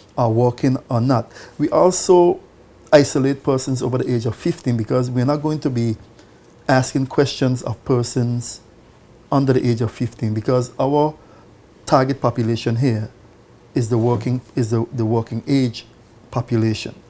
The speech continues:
You know, we'll ask questions as to, you know, the type of occupation you, you, you, you, you have, the type of industry that you work in. We'll be interested to know, um, you know,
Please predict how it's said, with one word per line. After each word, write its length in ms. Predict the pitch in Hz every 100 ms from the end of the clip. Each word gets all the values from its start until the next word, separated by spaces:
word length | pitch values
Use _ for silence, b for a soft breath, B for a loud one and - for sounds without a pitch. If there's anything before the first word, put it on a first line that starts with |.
| - - B B B B
You 80 | 208
know, 100 | 170
we'll 200 | 135 135
ask 300 | 143 139 -
questions 560 | - 151 - 151 147 135
as 220 | 120 -
to, 160 | - 120
you 140 | 131
know, 160 | 117 113
the 140 | 120
type 220 | - 135
of 120 | 131
occupation 720 | 117 - 113 120 113 123 120 117
you, 400 | 113 107 104 104 B B B
you, 160 | 123 120
you, 220 | 120 110
you, 240 | 113 110
you 180 | 120 110
have, 400 | 101 113 139 165 - - b b b
the 80 | -
type 240 | - 135 131
of 120 | 117
industry 640 | 147 147 143 - 139 127 123 -
that 260 | 214 117 -
you 80 | 110
work 320 | 113 113 - -
in. 300 | 131 175 220 - -
We'll 140 | - 185
be 100 | 165
interested 520 | 143 151 143 156 147
to 60 | 131
know, 260 | 131 127
um, 480 | - 127 117 110 107 - B B B
you 80 | 135
know, 240 | 117 -